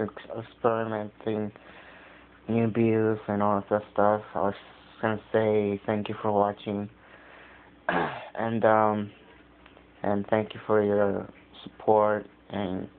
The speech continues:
your, um, cooperation. Um,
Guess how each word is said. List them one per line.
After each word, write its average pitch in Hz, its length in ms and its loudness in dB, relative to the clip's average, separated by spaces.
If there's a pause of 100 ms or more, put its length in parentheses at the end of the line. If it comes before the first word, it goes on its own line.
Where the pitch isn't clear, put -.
(140)
your, 101 280 0
um, 98 380 -4 (920)
cooperation. 104 840 -2 (1080)
Um, 107 440 0